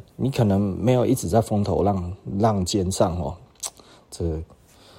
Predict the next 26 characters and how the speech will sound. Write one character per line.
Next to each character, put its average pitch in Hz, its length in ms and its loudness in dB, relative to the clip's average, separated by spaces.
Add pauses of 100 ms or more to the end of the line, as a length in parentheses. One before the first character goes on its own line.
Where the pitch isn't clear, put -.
(340)
感 78 160 -6
觉 78 160 -6
起 76 140 -8
来 73 80 -4
好 82 160 -6
像 90 160 0
中 90 200 0
国 85 220 -4
大 90 180 0
陆 82 160 0
的 - 140 -6
用 87 260 -2
语。 - 1040 -4
<laughs> - 380 -16
我 80 100 -4
没 101 180 -2
关 107 160 2
系 104 160 -2
啊， 92 100 0
听 143 160 0
得 123 80 6
懂 92 200 0
就 120 80 6
好 - 160 -2
了。 - 640 0
<laughs> - 0 -